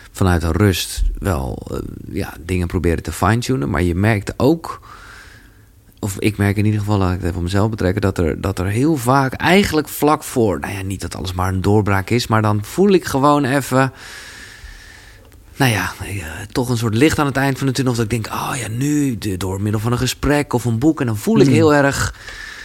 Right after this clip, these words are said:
Speaker 1: "Ja, dit, dit, dit kan ik echt tot mij nemen."
Speaker 2: Ja.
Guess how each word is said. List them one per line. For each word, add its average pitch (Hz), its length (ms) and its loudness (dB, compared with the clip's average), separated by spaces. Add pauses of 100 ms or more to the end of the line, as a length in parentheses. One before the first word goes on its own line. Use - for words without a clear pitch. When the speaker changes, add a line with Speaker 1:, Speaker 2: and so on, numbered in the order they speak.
(160)
Speaker 1:
"Ja, 131 380 4 (920)
dit, 123 420 -2
dit, 120 460 -2
dit - 480 -2 (280)
kan 127 160 2
ik 120 100 0
echt 110 240 -2
tot 131 160 4
mij 117 120 6
nemen." 110 520 4 (400)
Speaker 2:
Ja. 110 200 2